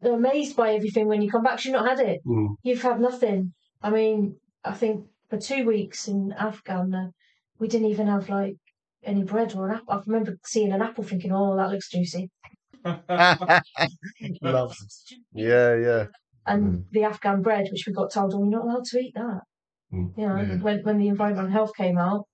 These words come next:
Speaker 1: I was like, "Oh, too late. I've already had two weeks of eating it."
Speaker 2: <laughs>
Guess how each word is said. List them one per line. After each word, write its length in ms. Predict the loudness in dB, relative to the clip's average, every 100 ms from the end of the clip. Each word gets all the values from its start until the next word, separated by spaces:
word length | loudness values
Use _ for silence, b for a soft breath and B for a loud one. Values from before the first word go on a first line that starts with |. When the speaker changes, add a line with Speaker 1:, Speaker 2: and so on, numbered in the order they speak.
| _
Speaker 1:
I 60 | -10
was 120 | -6
like, 120 | -4
"Oh, 100 | -2
too 200 | -2 0
late. 180 | 2 2
I've 40 | 2
already 160 | 2
had 120 | 0 -2
two 140 | -2 0
weeks 280 | -2 -4 -6
of 60 |
eating 240 | -4 -4 -4
it." 80 | -6
Speaker 2:
<laughs> 220 | -6 -8